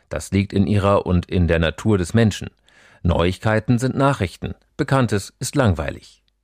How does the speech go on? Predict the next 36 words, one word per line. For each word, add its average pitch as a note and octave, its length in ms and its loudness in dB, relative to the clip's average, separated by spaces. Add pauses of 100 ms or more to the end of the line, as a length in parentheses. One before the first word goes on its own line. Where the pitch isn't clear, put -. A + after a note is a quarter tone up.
(320)
Eine C#3 260 2
vierzigjährige C#3+ 760 -2
Frau, F2 360 0
die D#2+ 120 -4
sich E2 220 -4
um F#2 140 -2
das E2+ 240 0
wichtigste C3 520 -2
Amt B2 180 0
Deutschlands F#2+ 580 0
bewirbt F2 520 0 (360)
und A#2+ 240 0
jüngsten A#2 480 -2
Umfragen A#2+ 460 0
zufolge B2 400 0
gute D#3 240 -2
Chancen A#2 480 2
hat, C3 120 0
es - 100 -4
am A#2 100 4
Ende B2+ 320 2
auch - 140 0
zu B2+ 160 -2
erobern, A#2 540 2 (340)
ist D#3+ 280 -2
in C#3+ 160 0
der F2+ 140 2
deutschen G2 400 0
Geschichte A2+ 380 -2
vollkommen G#2 520 0
neu. C3+ 200 2 (480)
Natürlich C3 460 -2
stürzen F#2+ 360 0
sich F2 140 0
Journalisten F2 560 2
darauf. - 440 -6